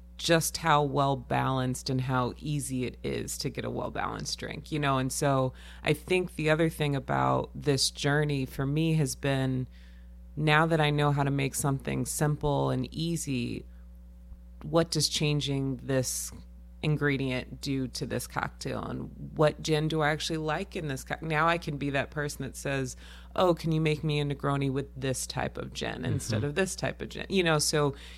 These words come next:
Speaker 1: you can become a snob if you wanna be, but it just, it's nice to see just how simple it is, and then you can get more exploratory on that
Speaker 2: Mm-hmm.
Speaker 1: once you have those basics.
Speaker 2: And, you know, uh,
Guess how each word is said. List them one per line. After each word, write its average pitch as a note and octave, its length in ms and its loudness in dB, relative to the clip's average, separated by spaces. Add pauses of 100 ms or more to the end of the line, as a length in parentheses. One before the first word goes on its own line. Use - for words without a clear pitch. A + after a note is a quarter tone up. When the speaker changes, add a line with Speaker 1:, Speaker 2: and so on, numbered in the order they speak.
(100)
Speaker 1:
you D#3 160 0 (200)
can D3+ 200 0
become D#3 440 0
a C3+ 60 2
snob A#2 420 2
if B2+ 140 -4
you B2 100 -2
wanna B2 220 0
be, B2+ 140 -2
but C3+ 180 -2
it B2 140 -2
just, D3+ 420 2
it's - 280 2
nice D3+ 500 2
to D3 140 0
see D3 540 -2 (520)
just F3 300 2
how E3 120 6
simple D#3 540 2
it C#3 100 2
is, E3 500 0
and D3+ 160 2
then D3 160 2
you C#3 100 0
can C#3 220 -4
get C#3 160 -2
more C3+ 180 -2
exploratory - 760 -6 (300)
on - 200 -4
that - 260 -6 (280)
Speaker 2:
Mm-hmm. A2 320 -4
Speaker 1:
once B2+ 220 0
you C#3 60 -4
have B2 100 -6
those - 160 -8
basics. - 640 -12 (560)
Speaker 2:
And, D#3 260 -2 (500)
you F3 140 0
know, E3+ 300 4
uh, E3 120 -2